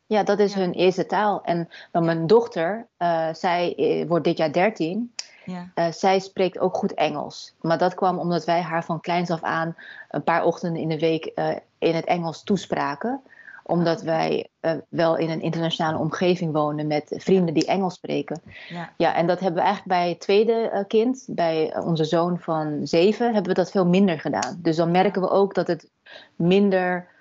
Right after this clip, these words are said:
Speaker 1: tot uiting komt in zijn spreektaal. Maar hij, hij begrijpt wel heel veel in het Engels.
Speaker 2: Ja, ja,
Speaker 1: Ja.
Speaker 2: leuk.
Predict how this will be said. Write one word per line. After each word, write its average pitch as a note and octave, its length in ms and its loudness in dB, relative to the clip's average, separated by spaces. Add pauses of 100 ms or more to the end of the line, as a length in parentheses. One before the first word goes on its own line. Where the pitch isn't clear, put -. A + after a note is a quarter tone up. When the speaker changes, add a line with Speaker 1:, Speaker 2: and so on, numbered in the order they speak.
(280)
Speaker 1:
tot F3 180 2
uiting F3+ 380 0
komt C#3 480 -6
in - 180 -2
zijn D3+ 160 -2
spreektaal. - 600 -2
Maar E3 200 -2
hij, E3+ 300 -2
hij E3+ 180 0
begrijpt F3+ 340 -2
wel D3+ 140 -6
heel D3 160 -4
veel D#3 220 -4
in D3+ 120 -2
het D#3 80 -8
Engels. - 480 -8 (400)
Speaker 2:
Ja, F3+ 280 -14
ja, F#3+ 80 -12 (120)
Speaker 1:
Ja. D#3+ 140 -6
Speaker 2:
leuk. E3 220 -12